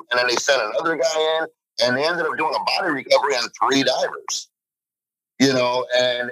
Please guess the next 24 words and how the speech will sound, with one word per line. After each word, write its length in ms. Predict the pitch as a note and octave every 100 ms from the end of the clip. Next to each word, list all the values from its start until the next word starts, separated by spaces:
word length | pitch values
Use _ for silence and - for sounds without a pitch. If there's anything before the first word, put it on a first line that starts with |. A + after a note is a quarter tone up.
| -
they, 140 | B2+ D3
they 180 | C3 D#3+
were, 140 | D3+
their 240 | C#3+ D3
news 160 | F3 F3+
report 340 | D#3+ - C#3+ C#3
was 140 | C#3
just 220 | D3 -
like, 200 | C#3+ C3+ D#3+
"Oh, 260 | D#3+ A#2+ -
three 140 | D#3+ D3+
divers 440 | C#3+ C#3+ C3 A2+
killed 360 | - D3 C3+ A#2
in 80 |
the 80 | A#2 A#2+
L 140 | B2 A#2+
A 40 | A2 G#2+
aqueduct." 320 | - - - _ _ _ _ _ B2+
Okay. 440 | C3 B2 B2 D3 D#3 _ _ _ _ -
I 80 | C3+
mean, 260 | C#3+ C3
what 160 | C3 D#3
is 180 | F3+ B2
that? 260 | E2 C#2